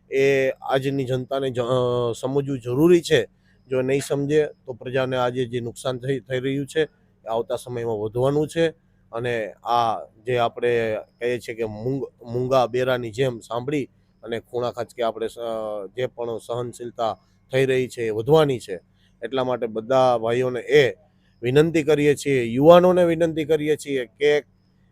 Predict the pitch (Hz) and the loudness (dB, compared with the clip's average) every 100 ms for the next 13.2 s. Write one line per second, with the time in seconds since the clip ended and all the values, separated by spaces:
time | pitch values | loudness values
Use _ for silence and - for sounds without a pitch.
0 | - 120 143 156 151 147 156 160 139 143 | -16 2 4 6 2 0 2 2 2 0
1 | 151 160 151 104 135 156 165 170 160 - | 2 4 4 2 4 4 6 4 4 2
2 | 156 139 151 139 147 156 - 156 160 123 | -2 2 0 0 -2 -2 2 2 2 4
3 | 147 165 131 95 _ _ _ _ _ 156 | 6 8 6 2 _ _ _ _ _ 6
4 | 165 165 160 156 - _ _ 139 139 135 | 6 4 2 0 -4 _ _ 2 4 4
5 | 135 117 151 175 175 170 156 160 151 143 | 2 4 6 6 6 6 4 4 6 6
6 | 127 156 147 165 147 156 147 156 151 139 | 4 0 -2 -4 -2 -6 0 4 4 4
7 | 131 101 - _ _ _ - 135 139 135 | 0 -2 -10 _ _ _ -6 0 2 2
8 | 131 143 139 139 135 131 127 120 _ _ | 0 0 2 4 4 2 0 -4 _ _
9 | _ - 131 123 120 117 117 113 - - | _ -2 0 2 0 -2 -4 -8 -14 -8
10 | 131 123 117 _ 117 135 139 131 143 143 | -6 -4 -8 _ -2 0 0 0 4 6
11 | 135 - 143 147 139 139 151 143 147 127 | 4 0 2 4 4 4 2 2 0 2
12 | 135 143 147 139 143 143 127 135 139 131 | -2 0 2 2 4 2 2 2 2 2
13 | 127 | -2